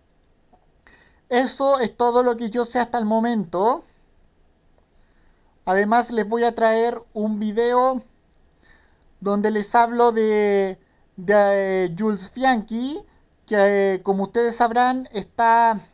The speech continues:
tal cual les dije, está en un hospital en Japón y, como sabemos,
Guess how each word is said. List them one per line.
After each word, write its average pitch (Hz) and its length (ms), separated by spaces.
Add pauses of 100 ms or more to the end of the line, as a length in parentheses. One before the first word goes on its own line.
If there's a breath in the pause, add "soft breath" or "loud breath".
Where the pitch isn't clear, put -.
(840 soft breath)
tal 220 180
cual 240 200
les 233 140
dije, 262 580 (1120 soft breath)
está 220 1080
en 202 180
un 220 140
hospital 220 520
en 220 140
Japón 240 640 (1700)
y, 185 840 (320)
como 202 220
sabemos, 240 720